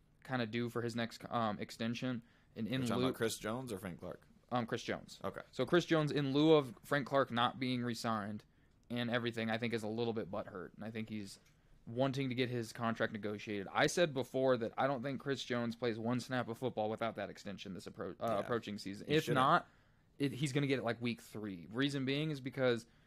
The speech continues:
Speaker 1: they could be, like, kind of negotiating with the anticipated cap ex-, uh, expansion and everything like that.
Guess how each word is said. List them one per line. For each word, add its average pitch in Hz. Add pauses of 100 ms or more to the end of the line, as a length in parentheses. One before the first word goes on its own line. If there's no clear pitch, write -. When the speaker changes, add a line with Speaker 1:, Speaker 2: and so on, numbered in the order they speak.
(140)
Speaker 1:
they 123
could 135
be, 127 (260)
like, 107 (140)
kind 131
of 113
negotiating 120
with 120
the 117
anticipated 117
cap 117
ex-, - (120)
uh, 104
expansion 117
and 110
everything 117
like 107
that. 107